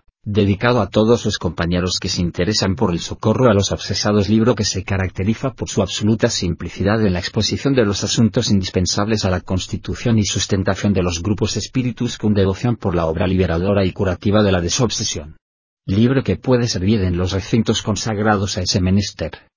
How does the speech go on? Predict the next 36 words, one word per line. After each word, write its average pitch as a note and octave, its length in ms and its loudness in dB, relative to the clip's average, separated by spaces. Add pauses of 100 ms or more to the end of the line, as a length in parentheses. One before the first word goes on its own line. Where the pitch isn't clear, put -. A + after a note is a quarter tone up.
(160)
estén G#2 340 0
ellos A2+ 200 2
en G2 100 2
el F2+ 80 2
último E2 280 -2
rincón G2 440 2
de F#2+ 80 2
una F2+ 160 2
zona A#2+ 260 0
rural A2 300 2
o G#2+ 80 4
en G#2+ 220 4
uno G2+ 100 4
de F#2+ 100 4
los F2+ 160 0
edificios G#2 540 0
de G2 80 2
las F#2 160 -2
grandes G#2 340 2
ciudades, D2 720 -8 (240)
cromo A#2 320 4
cartilla A2 360 2
de F#2 120 2
trabajo D2+ 440 -4
en F#2 100 2
la F2 80 -2
que G2 140 -2
las F2+ 220 -4
imágenes G#2 480 -2
auxilien G#2 440 2
el F#2 80 2
entendimiento F#2 640 2
de F#2 80 0
la E2 80 0
explicación G#2 640 0
escrita, - 640 -4